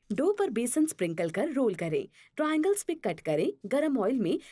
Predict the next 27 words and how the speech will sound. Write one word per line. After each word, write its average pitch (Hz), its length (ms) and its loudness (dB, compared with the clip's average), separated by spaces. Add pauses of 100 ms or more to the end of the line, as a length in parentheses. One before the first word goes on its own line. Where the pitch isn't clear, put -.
(140)
दस 320 200 0
से 403 160 2
बारह 233 280 -2
मिनट 220 280 0
के - 100 -4
लिए 320 120 0
डीप 254 320 -4
फ्राई 226 220 -2
करें 240 240 0
और 311 280 -2
प्लेट 180 280 -2
में 240 80 0
निकाल 175 340 -2
लें। 143 220 -4 (320)
सेम 403 320 2
मसाला 330 400 0
मिक्सचर 196 400 -2
में 170 300 -2
आधा 269 240 -2 (100)
क्रश्ड 269 320 -2
एवोकाडो, 156 580 -4 (240)
कुछ 392 200 -2
बेसिल 247 360 0
की 311 100 -4
पत्तियां, 160 460 -4 (320)
दो 254 140 2
से 427 140 2